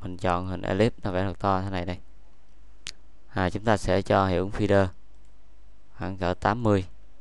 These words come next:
pixel. Và ta nhấn Shift F bảy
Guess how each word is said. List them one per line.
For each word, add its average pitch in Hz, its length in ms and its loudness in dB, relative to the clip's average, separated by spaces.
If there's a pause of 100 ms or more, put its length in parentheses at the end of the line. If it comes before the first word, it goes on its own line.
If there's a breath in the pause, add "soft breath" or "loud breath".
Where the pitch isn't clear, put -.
(100)
pixel. 95 320 2 (1000 soft breath)
Và 92 180 4
ta 98 120 4
nhấn 98 200 2
Shift - 360 -2
F 131 140 -2
bảy 92 320 2